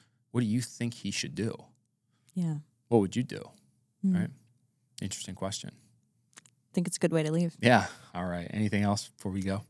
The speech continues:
Speaker 2: Nothing else.
Speaker 1: All right. Well, thank you guys for being with us. Uh, I believe this is week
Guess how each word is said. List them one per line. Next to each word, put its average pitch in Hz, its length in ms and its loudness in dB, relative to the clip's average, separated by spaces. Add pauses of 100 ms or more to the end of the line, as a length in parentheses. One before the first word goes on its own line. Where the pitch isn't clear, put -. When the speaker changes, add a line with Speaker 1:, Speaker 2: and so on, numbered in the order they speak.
(560)
Speaker 2:
Nothing 170 340 0
else. 202 320 0 (360)
Speaker 1:
All 90 120 10
right. 90 140 8
Well, 90 120 4
thank 110 160 10
you 113 80 8
guys 104 200 12
for - 100 0
being 107 260 8
with 113 200 8
us. 139 400 6 (100)
Uh, 101 320 2
I 113 120 8
believe 135 320 8
this - 200 8
is 113 140 2
week 110 320 4